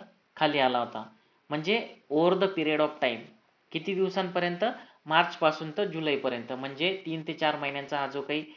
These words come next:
कालावधी आहे, ह्या कालावधीमध्ये सतरा अठरा टक्क्यांचं इथं करेक्शन आलं होतं. ओके, ग्रॅज्युअल करेक्शन आलं होतं, but ह्या ज्या काही न्यूज होत्या ह्या न्यूजला धरूनच इथे करेक्शन आलं होतं. But त्याच्यानंतर काय झालं,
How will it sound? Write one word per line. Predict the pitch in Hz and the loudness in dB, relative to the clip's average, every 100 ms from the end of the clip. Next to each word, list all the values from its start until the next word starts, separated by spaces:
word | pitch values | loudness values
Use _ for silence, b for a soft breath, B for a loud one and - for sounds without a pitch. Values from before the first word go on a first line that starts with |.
| B B B | B B B
कालावधी | 143 160 160 135 | 4 6 4 2
आहे, | 127 | 0
ह्या | 147 | 0
कालावधीमध्ये | 147 143 139 135 139 143 | 0 0 0 -2 -4 -6
सतरा | 180 165 175 | -8 -4 -2
अठरा | 170 180 | 0 -2
टक्क्यांचं | 170 165 170 170 | -6 -6 -6 -4
इथं | 175 175 | -4 -4
करेक्शन | 190 175 165 - 143 | -2 -2 -2 -2 0
आलं | 120 | 0
होतं. | 117 104 110 - b _ | -2 -8 -12 -16 b _
ओके, | 156 170 | -4 -2
ग्रॅज्युअल | 135 135 131 165 180 | 2 2 2 -2 -2
करेक्शन | 180 175 185 175 | -2 -4 -4 -2
आलं | 160 | -2
होतं, | 165 165 226 - B B - | -2 0 -2 -2 B B 0
but | 170 170 | 0 2
ह्या | 165 | 0
ज्या | 165 | 0
काही | 170 196 185 | 2 2 2
न्यूज | 156 180 185 | 0 0 0
होत्या | 151 165 | -2 -2
ह्या | 208 170 165 | -4 -2 -2
न्यूजला | 160 156 151 175 | -2 -4 -2 -2
धरूनच | 151 151 151 175 160 | 0 0 0 -4 -4
इथे | 147 180 | -6 -6
करेक्शन | 170 143 - 139 | -4 -6 -4 -4
आलं | 120 | -2
होतं. | 120 113 113 - b b b - | -4 -6 -12 -14 b b b -4
But | 170 | -2
त्याच्यानंतर | 185 175 202 202 208 | 0 0 0 2 2
काय | 208 202 | 4 4
झालं, | 180 143 | 4 0